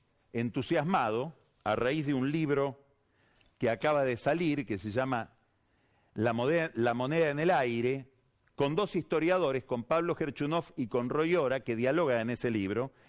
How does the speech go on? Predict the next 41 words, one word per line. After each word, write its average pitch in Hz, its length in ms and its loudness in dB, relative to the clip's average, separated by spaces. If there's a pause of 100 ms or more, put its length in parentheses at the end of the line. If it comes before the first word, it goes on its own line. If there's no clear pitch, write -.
(140)
y 123 100 -2
vamos 185 300 0
a 170 40 4
hablar 165 280 2
de 123 80 -2
estos 104 280 -6
temas. 95 400 -4
Ellos 127 360 -4
hablan 156 260 0
de 143 100 -4
esos 123 220 -6
temas 143 380 -4 (840)
en 113 140 2
el 127 100 2
último 151 360 0
capítulo 123 520 0
de 110 60 -2
su 110 160 -2
libro. 76 420 -4 (1500)
El 135 220 2
rol 214 260 2
de 196 100 2
Cristina 196 460 0
y 147 100 2
el 139 80 0
rol 165 220 0
de 160 60 4
Alberto 151 360 0
Fernández 151 540 -2
se 143 120 0
reproduce 143 840 0 (600)
en 117 180 0
este 151 480 -2 (320)
D 131 200 0
N 151 200 0
U 123 200 -2 (540)
que 139 140 0
tuvo 220 340 0
que 147 120 0
firmar 156 440 -2
Fernández 113 920 -2